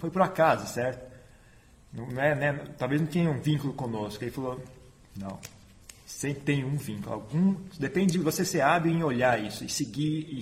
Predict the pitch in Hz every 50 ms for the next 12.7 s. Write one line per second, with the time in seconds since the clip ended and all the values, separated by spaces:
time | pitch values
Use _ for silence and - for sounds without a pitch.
0 | - - - 135 127 120 - - 123 117 117 113 131 131 113 - 139 135 110 -
1 | 120 110 107 110 113 107 - - - - - - - - - - - - - -
2 | - - - 117 117 117 113 135 131 127 - - - 175 185 185 190 185 170 147
3 | 123 135 151 151 - 117 107 101 104 107 107 - - - - - - - - -
4 | - - - - - - - - - - - - - - - 98 - - 110 110
5 | 113 113 113 110 110 110 113 110 107 - - - - - - - - - 127 127
6 | - - 143 143 156 - - 160 170 165 - - - - - 135 147 139 127 -
7 | - - 139 127 139 123 127 139 160 190 185 180 160 151 151 156 165 170 156 120
8 | 143 139 - 147 123 - - 117 107 98 - - - - - - - - - -
9 | - - - - - 113 104 98 - - 131 135 - 147 131 - - 139 123 131
10 | 131 139 131 135 131 - - 120 139 131 - 131 117 113 - 131 127 131 139 131
11 | 131 127 127 120 117 - - 135 135 131 - 135 123 117 - 120 117 110 - 120
12 | 110 113 - 139 135 - - 117 - - 123 127 127 131